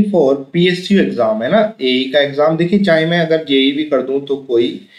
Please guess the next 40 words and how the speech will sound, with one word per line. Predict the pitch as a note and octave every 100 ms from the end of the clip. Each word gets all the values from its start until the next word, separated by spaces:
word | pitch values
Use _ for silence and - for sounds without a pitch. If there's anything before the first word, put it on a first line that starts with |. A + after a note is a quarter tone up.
| - -
issue | - D3+
नहीं | C#3+ B2+ B2+
है, | A2
क्योंकि | A2 C#3 F#3
मैं | C#3 B2+ D3+
जो | G3+
start | G#3+ F#3 D#3+ D#3+
करने | D#3 D3+
वाला | D3 C#3+
हूँ | D#3
बहुत | C#3+ B2+
ही | C3+
बेसिक | B2+ B2 D3+ D3+
से | - G#3 G3+ - - -
और | D3
एक | D3
structure | - - - E3+ E3+ G3+ F#3+
वे | D3
में | C3+ C3
start | - A#2 - -
करूंगा। | A#2+ C#3+
आप | D3 -
खुद | C#3+ D3
ही | E3 E3+
अभी | C#3+ D3
देखने | B2+ B2 B2+ C3
वाले | B2 B2
होंगे | B2 A#2+ E3+ G3 - _ - - _
कि | C3+
मैं | C3+ C#3+
किस | D#3+ D#3
type | C3 B2+
से | - C#3+
questions | C3 B2+ C#3+ C#3 C#3 - - _ -
select | - C#3 C#3+ -
करके | B2+ C3
लाया | A#2+ G#2+ A2
हूँ, | C3+ F#3+ - - _ _ _ _ _ -
ठीक | D#3+
है, | D#3